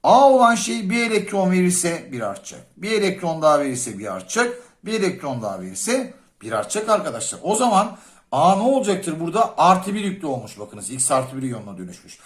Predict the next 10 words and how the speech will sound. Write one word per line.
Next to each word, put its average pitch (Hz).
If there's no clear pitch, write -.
O 170
zaman 220
başlangıçta 202
nedir? 247
Ya 113
burası 135
artı 147
bir 185
ise 165
burası 202